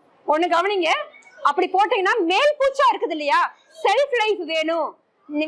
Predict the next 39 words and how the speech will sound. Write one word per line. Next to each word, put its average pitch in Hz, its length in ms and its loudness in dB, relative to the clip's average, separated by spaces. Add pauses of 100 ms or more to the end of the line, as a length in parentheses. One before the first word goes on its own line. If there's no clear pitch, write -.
வச்சு, 523 280 0 (640)
அஹ், 302 160 0
விக்கிறதுக்காக 392 580 0
செல்ஃப் 381 220 -2
லைஃப் 427 180 -4
வேணும்னு 339 220 -2
வச்சிருப்பாங்க 302 320 -4
இல்லையா, 311 200 0
அதுக்கு 349 280 -2
தெளிக்கப்பட்ட 392 500 -2
விஷத்தை 330 280 -6
வேணா 330 220 -2
நீங்க 381 220 0
வெளியேத்தலாம். 349 520 -2 (500)
ஆனால் 285 340 2 (680)
ரசாயனத்துல 453 640 0 (500)
விளைய 427 260 -2
வைக்கும் 381 240 -2
போது 330 160 -2 (160)
ஊடுருவி 554 440 4
போயிருக்குமே, 349 360 -6 (100)
பெனிட்ரேட் 403 540 -2
ஆயிருக்குல்ல 349 400 -2 (120)
உள்ள, 381 140 -2 (560)
அதை 427 200 0
என்ன 523 180 0
பண்ண 359 200 -2
முடியும்? 294 320 -4
அதை 285 200 -6
எதை 349 140 -2
வச்சு 427 180 -4
எடுக்க 294 220 -6
முடியும்? 240 260 -6 (180)
என்ன 359 100 0 (100)
கழுவுனாலும் 370 420 0
அதெல்லாம் 302 280 -4
எடுக்க 294 240 -4
முடியாது 247 280 -6
நம்மளால. 226 300 -8